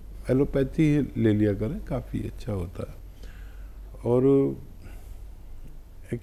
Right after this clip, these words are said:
ये है कि, अ, जो खाने का सोडा है एक चुटकी लें और अपनी हथेली पे रख लें। और ये राई का यानी सरसों का तेल है, एक या दो ड्रॉप इसमें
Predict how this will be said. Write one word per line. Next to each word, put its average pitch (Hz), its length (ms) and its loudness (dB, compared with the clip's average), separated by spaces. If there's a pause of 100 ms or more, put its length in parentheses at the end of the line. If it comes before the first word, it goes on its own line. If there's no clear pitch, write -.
ये 143 180 6
है 156 120 0 (120)
कि, 147 120 4
अ, 139 100 0 (2500)
जो 143 180 0
खाने 147 380 2
का 156 140 0
सोडा 143 360 2
है 156 240 0
एक 139 180 -2
चुटकी 139 340 0
लें 123 240 0 (600)
और 117 280 2 (160)
अपनी 127 280 -2
हथेली 123 420 2
पे 113 260 -2
रख - 160 -6
लें। 90 200 -4 (1400)
और 127 160 4 (300)
ये 147 180 4
राई 139 280 8
का 139 240 6 (380)
यानी 120 140 4
सरसों 127 460 2
का 135 140 2
तेल 135 360 6
है, 160 220 0 (220)
एक 139 320 4
या 127 100 6
दो 120 240 6
ड्रॉप 117 440 4
इसमें 123 300 2